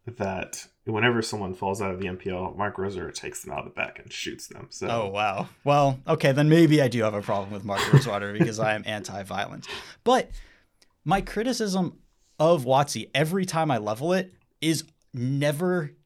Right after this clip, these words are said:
Speaker 2: to anybody individually, like, doing a bad job. It is basically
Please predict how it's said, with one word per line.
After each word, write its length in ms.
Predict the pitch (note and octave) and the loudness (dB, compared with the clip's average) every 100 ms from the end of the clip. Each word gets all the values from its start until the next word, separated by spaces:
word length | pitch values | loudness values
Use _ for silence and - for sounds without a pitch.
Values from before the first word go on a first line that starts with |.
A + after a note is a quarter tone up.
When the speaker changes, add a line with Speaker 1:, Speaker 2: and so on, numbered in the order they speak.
| - | -6
Speaker 2:
to 180 | E3+ D3 | -2 0
anybody 500 | C3+ D3+ C3+ B2+ B2+ | 2 2 2 0 0
individually, 840 | A#2+ C3 C3+ A2 A2+ C3+ C#3 C3 | 0 0 2 -2 -4 -4 -2 -2
like, 180 | A2+ G#2+ | -2 -4
doing 240 | A#2+ B2+ | -2 -2
a 60 | A2+ | -2
bad 260 | G2 G#2+ G#2 | -2 -2 -2
job. 360 | G#2 A2+ B2 | 0 0 0
It 100 | - | -2
is 120 | G3 D#3 | -2 0
basically 500 | F#3+ F3+ D3+ C#3 | 0 0 0 -2